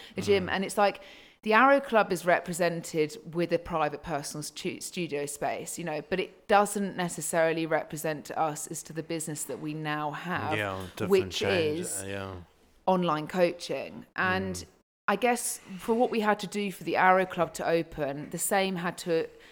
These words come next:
Speaker 1: at some point apply for us online.
Speaker 2: Mm.
Speaker 1: You can't expect to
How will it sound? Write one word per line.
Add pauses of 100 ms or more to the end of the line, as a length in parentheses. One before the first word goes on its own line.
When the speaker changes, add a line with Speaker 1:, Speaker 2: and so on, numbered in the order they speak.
(240)
Speaker 1:
at
some
point
apply
for
us
online.
Speaker 2:
Mm.
Speaker 1:
You
can't (300)
expect (120)
to